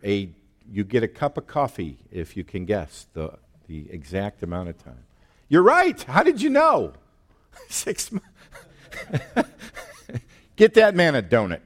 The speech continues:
right there. All right, so it's, uh, May. We began the first week in May, and this is the last week in October. So if you do the math, some of you need your calculators, that would be six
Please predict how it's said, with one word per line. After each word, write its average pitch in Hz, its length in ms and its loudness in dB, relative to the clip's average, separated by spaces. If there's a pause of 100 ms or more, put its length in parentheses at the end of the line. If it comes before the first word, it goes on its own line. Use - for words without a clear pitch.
(100)
right 101 200 0
there. 92 240 -2 (400)
All 117 60 2
right, 123 120 0
so 156 260 4
it's, 147 340 0
uh, 123 420 4
May. 131 300 2
We 131 180 0
began 131 480 2
the 139 80 2
first - 420 0
week 170 280 0
in 127 160 0
May, 151 320 -2 (640)
and 107 160 -2
this 117 180 -6
is 113 140 -6
the 113 100 2
last 117 400 0
week 131 220 -4
in 123 100 -2
October. 131 580 -4 (380)
So 98 300 -2 (140)
if 101 200 -6
you 107 60 -2
do 101 220 0
the 151 100 4
math, 92 540 -6 (160)
some 92 180 -10
of 92 140 -6
you 95 80 -4
need 92 200 -6
your 104 80 -10
calculators, 95 640 -6 (260)
that 92 140 -2
would 104 140 -4
be 90 120 -8
six - 680 -10